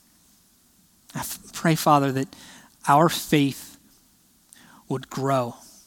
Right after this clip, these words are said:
that we would mature, that that come to Jesus moment that may have happened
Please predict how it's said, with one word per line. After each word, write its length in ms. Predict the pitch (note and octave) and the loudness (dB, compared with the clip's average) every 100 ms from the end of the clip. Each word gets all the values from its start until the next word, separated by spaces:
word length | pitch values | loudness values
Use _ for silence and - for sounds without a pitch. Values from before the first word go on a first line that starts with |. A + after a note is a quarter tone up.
| _ _ _ _ _ _ _ _ _ _ - | _ _ _ _ _ _ _ _ _ _ -2
that 140 | C#3 | 2
we 120 | D#3+ | 4
would 180 | E3 D3+ | 2 0
mature, 720 | D3 C3+ - F#3+ D3 B2 A2+ _ _ _ _ _ _ _ _ _ _ _ _ _ _ _ _ _ - - | -2 0 0 2 2 0 -6 _ _ _ _ _ _ _ _ _ _ _ _ _ _ _ _ _ -20 -4
that 140 | D#3+ C#3+ | -2 2
that 260 | D3 C3+ - - | 2 0 -12 -6
come 320 | - F3+ G3+ | 4 6 6
to 120 | - | 2
Jesus 480 | D#3 E3+ E3+ D#3+ - | 0 4 6 4 2
moment 340 | D3+ D3 C#3+ C3+ | 0 0 0 -4
that 100 | C3+ | 0
may 160 | D#3 | 4
have 100 | F3+ | 4
happened 600 | - D3+ C3+ D3 B2+ A2+ | 2 -2 0 -2 -4 -8